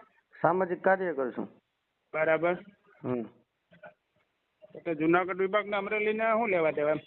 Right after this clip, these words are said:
Speaker 1: એટલે કેમ અમરેલીને શું લેવા દેવા એટલે?
Speaker 2: એ અમરેલી વાળા, જુનાગઢ વાળાને જોવાનું હોય ને પ્રશ્ન હોય જે પણ એ. ઈ યુનિયન લેવલ એ લોકો જ હોય.
Speaker 1: ના, ના, એવું ન હોય સાહેબ.
Speaker 2: હમ.
Speaker 1: એવું ઓ-, ઓલાનો પ્રશ્ન હોય તો જુનાગઢનો હોય તો જુનાગઢ
Speaker 2: મને હજી કોઈ એવી ફરિયાદો મળી નથી એટલે મારે એના ઉપર આગળ વધવું કેમ?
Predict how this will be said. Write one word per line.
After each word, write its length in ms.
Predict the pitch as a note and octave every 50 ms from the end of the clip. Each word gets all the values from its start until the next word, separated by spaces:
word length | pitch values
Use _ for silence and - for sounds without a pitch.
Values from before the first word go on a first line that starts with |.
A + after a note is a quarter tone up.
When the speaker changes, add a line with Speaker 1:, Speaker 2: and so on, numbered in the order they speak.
| _ - - - - - - -
Speaker 1:
એટલે 160 | - C3 C3+
કેમ 320 | C3 - - G#3 G#3+ E3+ C#3+
અમરેલીને 520 | C#3 C#3+ D3 D#3 D#3 D#3 D#3 D#3 D#3 D#3
શું 180 | D3 D3+ E3 D#3+
લેવા 200 | E3 E3 E3 E3
દેવા 280 | E3 E3 D#3+ E3 E3
એટલે? 200 | E3 E3 F3+ F#3+ G#3+ B3 B3+ - - - _ - - _ _ _ _ _ _ _ _ _ _ _ _ _ _
Speaker 2:
એ 140 | - G3 G3+
અમરેલી 420 | G3+ F#3+ F#3+ G#3 A3 A#3+ B3 B3 A#3+
વાળા, 280 | A#3 A3+ G#3+ A3 G#3
જુનાગઢ 500 | F3+ E3 D3 F3+ G#3 A#3 B3+ B3+ B3 A3+
વાળાને 260 | A3 G#3 G3+ F#3+ F3
જોવાનું 340 | D#3+ E3 F3 F#3 F#3 F3+ F#3
હોય 80 | G#3 B3+
ને 100 | C#4 C#4
પ્રશ્ન 340 | - - G3+ F#3+ F#3+ - F3+
હોય 180 | E3+ E3+ E3+
જે 140 | D#3+ D#3+ E3
પણ 240 | E3 E3 E3 D#3 D#3
એ. 100 | D3+ D3 C#3+ - _ -
ઈ 100 | F3+ F3 E3+ F#3
યુનિયન 220 | G3 G3 G#3+ G#3
લેવલ 260 | G3+ G3+ G#3 G#3 G3
એ 100 | G3 G#3+
લોકો 240 | A3+ A#3 A3+ A3+ A3+
જ 100 | F#3 D#3
હોય. 120 | D3+ C#3+ C#3+ - - _ _ - -
Speaker 1:
ના, 200 | D3+ D#3+ F#3 G3
ના, 100 | G3 G3+
એવું 340 | F#3 F3+ F#3+ G#3 G3+ G#3+ G#3+
ન 40 | G#3+
હોય 180 | G#3 G3 F#3
સાહેબ. 220 | E3 G3+ A3+ A3 D3 - G#3 G2 - - - - - _ _ _ _ _ _ _ _ _ _ _ _ - E3+
Speaker 2:
હમ. 280 | F3 F#3 F#3 F#3+ F#3+ F#3 _ _ - - - - - -
Speaker 1:
એવું 220 | D#3 E3 F3 D#3+ C#3+
ઓ-, 440 | C3+ D3 C3+ C#3 C3+ C3+ C3 C3+ D3
ઓલાનો 300 | E3+ F3 F#3 F#3+ F3+ E3+
પ્રશ્ન 360 | D#3 F3 F#3 F3+ - - F#3+
હોય 160 | F#3 F#3+ F#3
તો 120 | E3 E3+
જુનાગઢનો 480 | D3 C#3+ F3 F3+ F#3 F3+ E3 F3+ F3 F#3
હોય 80 | F#3 F3+
તો 120 | F3 F3
જુનાગઢ 440 | C#3 C#3 E3 F3 F3+ F3+ F3+ F#3 F3+
Speaker 2:
મને 260 | E3 E3 F#3 G3+ G#3+
હજી 200 | A3 - - A3+
કોઈ 140 | A3 - A3
એવી 160 | A3 A3 A3+
ફરિયાદો 440 | A3+ A3 G#3+ G#3+ A3 A3+ A3+ G#3 A3
મળી 280 | G#3+ G3+ G3+ G#3+ A3+ A#3
નથી 180 | B3 A#3+ A3
એટલે 160 | A3 G#3 F#3+ F#3
મારે 260 | E3+ F3 F3+ F#3+ G3+
એના 200 | G3+ G3+ G#3 G#3
ઉપર 260 | F#3+ G3 G3+ G3+ G3
આગળ 340 | F#3 E3 D#3 D#3 D#3+ G3+ G3+
વધવું 380 | F3+ E3 D#3 D3+ F3 G3 G#3
કેમ? 180 | G#3 A3 A3 G3